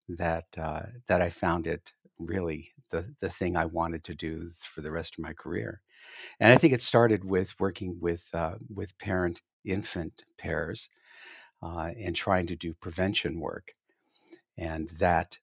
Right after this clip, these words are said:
uh, that was hard because, uh, difficult to get people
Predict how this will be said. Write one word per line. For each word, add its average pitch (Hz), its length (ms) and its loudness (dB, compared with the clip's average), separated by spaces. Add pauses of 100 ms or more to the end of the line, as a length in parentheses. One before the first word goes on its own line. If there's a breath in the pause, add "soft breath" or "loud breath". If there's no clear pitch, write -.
(100)
uh, 82 280 -8 (240)
that 92 220 -2 (140)
was 101 200 0
hard 117 480 8
because, 85 600 0 (140)
uh, 90 60 -8 (240)
difficult 117 460 0
to - 80 -8
get 92 280 -2
people 90 480 -4